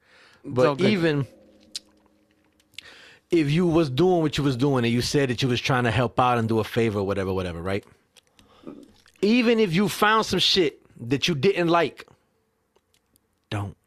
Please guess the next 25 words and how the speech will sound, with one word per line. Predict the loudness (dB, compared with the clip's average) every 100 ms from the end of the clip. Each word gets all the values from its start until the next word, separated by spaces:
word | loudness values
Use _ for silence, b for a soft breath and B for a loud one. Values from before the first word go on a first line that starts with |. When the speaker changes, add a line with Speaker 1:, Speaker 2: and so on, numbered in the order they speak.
| _ _ _ _
Speaker 2:
touch | -6 -6 -6
it. | -16 _ _ _ _ _ _ _ _ _ _ _ _ _ _ _ _ _ _ _ _ _ -4
Come | -2 0
back | 2 0 0
and | 0
you | 2
wanna | 0
fight | 0 0 0
about | 2 2
it, | 0
we | -2
can | 0
fight | 0 0
about | 2 0
it. | 2
We | 0
wanna | 0 0
argue | 0 2
about | 0
it, | 0
we | 0
can | 0
argue | -2 0 -2
about | -2
it. | -2